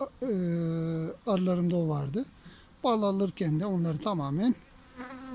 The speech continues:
kaldırdım. O nedenle varroa mücadelesinde acele etmiyorum. Ama birkaç gün içerisinde amitraz içerikli bir ilaç ile bir tur ilaçlama yapacağım. Eğer varroa dökülüyorsa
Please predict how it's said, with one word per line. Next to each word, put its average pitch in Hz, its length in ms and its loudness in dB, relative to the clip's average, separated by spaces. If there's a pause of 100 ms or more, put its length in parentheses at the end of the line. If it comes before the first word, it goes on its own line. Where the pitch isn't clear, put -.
kaldırdım. 196 480 2 (480)
O 277 120 8
nedenle 226 680 6
varroa 220 380 4
mücadelesinde 185 960 2
acele 185 440 2
etmiyorum. 180 560 0 (760)
Ama 185 220 2
birkaç 190 340 0
gün 202 160 2
içerisinde 160 680 0
amitraz 196 460 2
içerikli 175 520 -2
bir 190 120 0
ilaç 190 420 0
ile 175 260 0 (600)
bir 269 100 6
tur 208 200 0
ilaçlama 185 520 2
yapacağım. 170 560 0 (920)
Eğer 185 420 0 (920)
varroa 214 400 4
dökülüyorsa 190 880 0